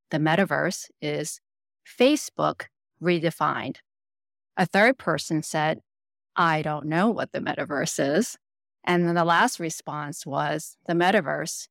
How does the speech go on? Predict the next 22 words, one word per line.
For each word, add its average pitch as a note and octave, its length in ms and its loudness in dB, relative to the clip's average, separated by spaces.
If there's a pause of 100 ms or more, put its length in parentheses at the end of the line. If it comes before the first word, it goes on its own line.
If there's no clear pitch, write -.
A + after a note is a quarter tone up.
(100)
is D#3 200 -6
V D3 300 -2
R." C#3 340 -2 (920)
And F#3+ 80 2
as F#3+ 180 4
I G3 40 -2
was F#3+ 80 -2
reflecting A#3 600 2
on G3+ 100 2
these F3 220 -2
responses, E3 920 -2
I D#3+ 60 0
have E3 260 0
to - 120 -6
say D#3+ 300 -2
that D#3 160 -6
the E3 60 -2
metaverse, F3 680 0 (280)
as F3+ 160 2
I F#3 220 4
understand - 600 -4
it, - 140 -12